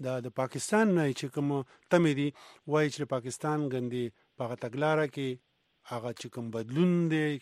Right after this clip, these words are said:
کوم بدلون غوښتنه کېده، هغه راغلی دی. پروفیسر صاحب، تاسو دې ته څنګه ګورئ؟ څنګه راغلی دی؟ که د پاکستان هغه سټریټیجیک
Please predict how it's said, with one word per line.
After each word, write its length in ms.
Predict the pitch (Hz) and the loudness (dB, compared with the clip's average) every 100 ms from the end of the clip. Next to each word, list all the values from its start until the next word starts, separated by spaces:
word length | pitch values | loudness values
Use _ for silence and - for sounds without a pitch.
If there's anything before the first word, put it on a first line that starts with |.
| - | -6
کوم 120 | 123 | -6
بدلون 420 | 117 117 127 120 - _ | -6 -6 -6 -8 -12 _
غوښتنه 640 | 110 90 95 - - 170 160 156 | -2 2 2 2 2 2 4 0
کېده، 240 | 151 151 147 | 2 2 0
هغه 160 | 117 123 | -2 0
راغلی 480 | 131 113 117 143 120 | 2 0 0 -2 -2
دی. 140 | 107 98 - - - - - | -4 -10 -16 -20 -20 -14 -4
پروفیسر 280 | 170 185 | 0 2
صاحب، 200 | 233 226 185 _ _ | 2 2 0 _ _
تاسو 280 | - 220 180 | 6 6 6
دې 140 | 147 143 | -2 -2
ته 60 | 143 | -4
څنګه 300 | - 127 123 113 | -4 -4 -4 -4
ګورئ؟ 260 | 127 120 107 _ - - | -6 -6 -8 _ -2 4
څنګه 240 | 220 131 120 | 6 6 2
راغلی 340 | 113 113 113 | 0 -2 -4
دی؟ 140 | 117 113 - _ _ - | -6 -8 -12 _ _ -2
که 60 | |
د 80 | 156 | 0
پاکستان 720 | 156 151 151 127 185 180 180 - _ _ - | 2 2 0 0 2 4 2 -2 _ _ -10
هغه 280 | - 190 170 | 2 4 4
سټریټیجیک 600 | - 147 123 185 160 165 | 0 -4 -2 -2 -2 -4